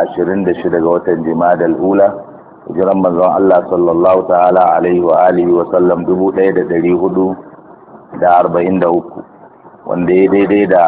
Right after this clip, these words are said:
talatin da ɗaya ga watan sha biyu, miladiya dubu biyu da ɗari, abin nan, da ashirin da ɗaya. Allah tabaraka wa ta'ala muke roƙo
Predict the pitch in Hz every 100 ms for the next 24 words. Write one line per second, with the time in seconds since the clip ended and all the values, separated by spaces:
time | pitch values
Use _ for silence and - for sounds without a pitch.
0 | - - - - 92 87 85 - 104 92
1 | 87 90 85 85 85 85 80 90 85 80
2 | 82 - - - - 85 82 80 87 87
3 | 82 50 - - - - - - - -
4 | - 85 90 87 92 90 80 82 80 82
5 | - 87 80 90 85 76 - - - 85
6 | 82 85 87 90 80 80 - - - -
7 | - - - 95 95 87 87 98 95 90
8 | 92 87 87 90 92 92 92 92 82 80
9 | 80 101